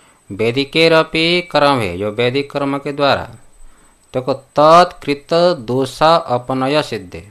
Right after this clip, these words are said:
देखो ये भी तो विधान किया गया है, तर्कित दोष, हिंसा से होने वाले दोष, उस दोष का अपमान भी तो हो जाता है प्रायश्चित आदि कर्म से, मंत्र आदि प्रयोग से, ठीक है ना।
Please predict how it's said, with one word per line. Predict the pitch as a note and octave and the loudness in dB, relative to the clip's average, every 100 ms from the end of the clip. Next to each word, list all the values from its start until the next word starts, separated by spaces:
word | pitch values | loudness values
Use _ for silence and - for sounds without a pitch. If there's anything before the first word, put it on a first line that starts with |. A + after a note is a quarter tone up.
| _ _ _ | _ _ _
देखो | - A2+ | -14 -10
ये | A2 C#3+ | -2 0
भी | F3 | 0
तो | F3 | -2
विधान | D#3+ C3+ C3+ C3 | -2 0 0 -2
किया | B2+ A2+ | -4 -6
गया | G#2 G2 F#2+ | -6 -8 -8
है, | F#2+ B2+ D#3+ G#2+ - _ _ - _ - _ _ | -4 -2 -2 -4 -10 _ _ -20 _ -20 _ _
तर्कित | B2 B2 C#3+ C#3 D#3+ | -2 -2 -8 -4 -4
दोष, | D#3+ E3+ - F#2 - - - - G#2 | 0 -2 -2 -8 -10 -18 -18 -16 -12
हिंसा | A2+ A#2 C3+ | -10 -2 0
से | C3+ D#3 | 0 -2
होने | C#3 C3 C#3 | -4 -2 -2
वाले | C#3+ C#3+ | 0 -2
दोष, | C#3 E3 - - - _ _ - _ _ | 2 2 2 -8 -20 _ _ -20 _ _
उस | C#3+ D3 A2+ | -4 -4 -4
दोष | B2 C#3+ D#3 | -2 -2 -2
का | - E3+ | 0 2
अपमान | E3+ - B2+ B2+ D3 E3+ F3+ | 2 0 -4 0 2 2 2
भी | E3 | -2
तो | C#3 | -4
हो | B2 | -2
जाता | A#2+ A2+ - | -2 -4 -6
है | G#2 G#2+ C3 D#3+ D3+ A2+ - _ _ _ _ _ _ _ | -10 -6 -6 -4 -6 -10 -18 _ _ _ _ _ _ _
प्रायश्चित | G#2+ G#2 C3 A#2 | -6 -6 -6 -4
आदि | A#2 | -6
कर्म | A#2 A2 G#2+ F#2+ | -8 -10 -10 -12
से, | - C3 D3 G2 - _ _ | -8 -4 -4 -6 -14 _ _
मंत्र | G#2+ G#2 - | -14 -12 -6
आदि | A2+ A2+ | -4 -4
प्रयोग | G#2+ G#2+ G2+ | -8 -8 -8
से, | G2 C#3+ E3 G#2 - _ _ _ _ _ _ - | -8 -4 -4 -6 -14 _ _ _ _ _ _ -14
ठीक | D#3+ | -10
है | G#3 | -8
ना। | A2 | -10